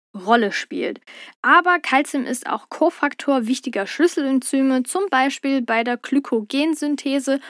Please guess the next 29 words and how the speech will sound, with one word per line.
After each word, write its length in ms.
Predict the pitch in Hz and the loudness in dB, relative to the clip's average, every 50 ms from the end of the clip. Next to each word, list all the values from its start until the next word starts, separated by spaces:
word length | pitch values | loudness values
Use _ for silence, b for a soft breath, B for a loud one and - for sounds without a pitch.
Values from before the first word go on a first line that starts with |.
| B B B - | B B B 2
und 320 | 254 254 269 254 - - | 6 6 6 6 4 -2
Glykolyse. 800 | - - 247 220 - - 247 220 202 208 214 208 185 - 151 - - - _ B B B B B B _ _ - | -6 -4 -4 -4 0 0 0 0 2 0 0 0 0 -4 -6 -6 -8 -12 _ B B B B B B _ _ 4
Aber 340 | 262 254 285 302 359 359 - | 6 6 8 8 6 4 4
es 180 | - 262 - - | 2 0 -2 -2
gibt 300 | - 294 285 - - - | -2 -4 -4 -2 0 2
auch 180 | - 269 - | 2 2 2
noch 220 | - 277 277 254 - | 2 0 -2 -2 -2
Calcium, 760 | - - 254 262 302 294 - - 285 277 277 285 277 277 254 | -2 0 2 2 2 0 -2 -4 -2 -2 0 -2 -2 -4 0
das 320 | - 254 254 247 - - - | 0 0 0 0 -2 -8 -12
für 200 | - - 269 254 | -6 -4 -2 -2
die 160 | 240 254 - | 0 0 2
Aktivität 800 | - 254 - - - 262 240 247 254 240 - - - 277 285 302 - - | 0 0 0 -2 -2 -2 0 0 -2 -4 -4 -2 0 2 2 2 0 0
der 180 | 262 254 247 - - | 0 2 2 0 -2
Phospholipase 1160 | - - - - 285 294 - - - - 269 262 254 262 254 - - 262 269 277 247 247 - | -8 -10 -2 0 0 0 -2 -2 -2 0 0 0 0 -2 -4 -2 0 0 0 0 0 -2 0
eins 300 | - 240 247 254 - - - - - 233 220 226 - - | 0 2 2 0 -2 -4 -6 -8 -6 -4 -4 -4 0 2
A 180 | 233 240 269 - | 2 2 2 2
zwei, 540 | - - 214 226 233 226 226 240 254 - - _ _ | -2 -2 0 0 0 2 2 0 -2 -4 -8 _ _
musst 300 | - 226 240 247 - - | 0 0 0 2 0 -2
du 60 | 247 | -2
dir 120 | 220 226 220 | 0 0 2
nicht 160 | 233 226 - | 0 0 0
unbedingt 360 | - 226 220 214 208 214 202 | -2 -2 -2 -2 -2 -2 0
merken. 260 | 220 220 247 - - | 2 2 2 0 -2
Ich 160 | 233 233 - - | -4 -4 0 2
wollte 140 | 254 349 | 2 2
es 80 | - 392 | 4 4
aber 100 | 359 330 | 2 4
mit 180 | 320 320 294 269 | 2 2 0 2
reinbringen, 540 | 247 247 277 285 277 - 285 277 285 285 | 2 2 2 2 0 0 0 0 0 0